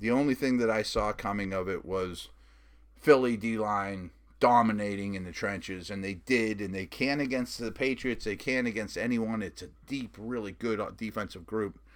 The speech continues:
But the rest of it I did not see coming, namely Foles. I mean, Foles has his career game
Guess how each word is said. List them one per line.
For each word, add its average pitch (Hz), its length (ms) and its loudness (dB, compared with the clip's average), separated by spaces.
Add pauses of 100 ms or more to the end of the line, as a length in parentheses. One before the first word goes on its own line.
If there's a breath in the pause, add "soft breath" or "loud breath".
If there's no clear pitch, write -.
(680 soft breath)
But 135 160 6
the 135 80 8
rest 135 280 8
of 131 80 0
it 123 80 6
I 113 140 4
did 110 240 -2
not 101 260 0
see 101 140 -6
coming, 92 380 -2
namely 107 360 0
Foles. 107 480 -2
I 98 60 -10
mean, 95 260 -6
Foles 123 280 2
has 110 240 0
his 110 160 -6
career 135 640 -2
game 135 480 0